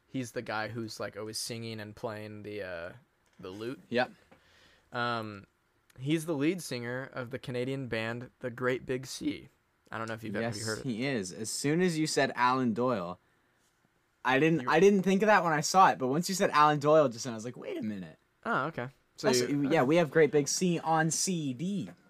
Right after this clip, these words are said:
Speaker 1: Okay, I've, I don't know who they are.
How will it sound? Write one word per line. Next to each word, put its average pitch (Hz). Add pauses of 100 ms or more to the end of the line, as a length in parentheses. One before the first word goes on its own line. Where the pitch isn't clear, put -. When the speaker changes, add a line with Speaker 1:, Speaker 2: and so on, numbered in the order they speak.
Speaker 1:
Okay, 156
I've, 156 (100)
I 185
don't 175
know 151
who 160
they 135
are. 117